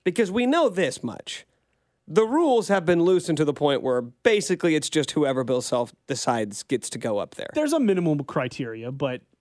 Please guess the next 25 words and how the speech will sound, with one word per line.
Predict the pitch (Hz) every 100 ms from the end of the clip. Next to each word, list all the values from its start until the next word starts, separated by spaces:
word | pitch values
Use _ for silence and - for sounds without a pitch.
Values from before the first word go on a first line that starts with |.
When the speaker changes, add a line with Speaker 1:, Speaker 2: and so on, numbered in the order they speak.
| _
Speaker 2:
but | 196 165 190
I, | 190
I | 170 160
think, | - 196 180
and | 180
he | 190
doesn't | 220 226
meet | 208 226
any | 202 170
of | 131
it. | 127
Maybe | 180 269
if | 285
he | 330
comes | - 311 302
back | 233 180 135 120
for | -
his | 160 -
covid | 185 180 190 175
year, | 196 202 202 - _ _ _
that's, | 214 247 240
that's | - 226 226
his | 156
only | 160 165 165
shot. | - 123 117